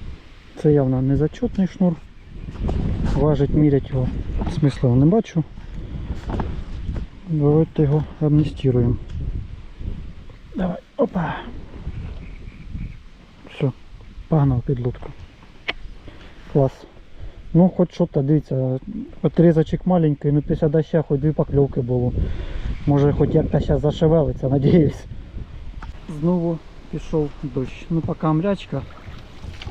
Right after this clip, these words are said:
Ну, там що-то тяне таке дебеле.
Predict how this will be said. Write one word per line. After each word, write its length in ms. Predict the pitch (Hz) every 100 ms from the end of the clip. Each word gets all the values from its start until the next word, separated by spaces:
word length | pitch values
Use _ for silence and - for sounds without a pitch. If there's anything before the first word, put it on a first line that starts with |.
| - - - - - - -
Ну, 140 | 190 180
там 260 | 190 185
що-то 260 | - 180 175
тяне 420 | - 190 175 170 - - - - - -
таке 300 | 175 - 151
дебеле. 540 | 156 160 151 131 127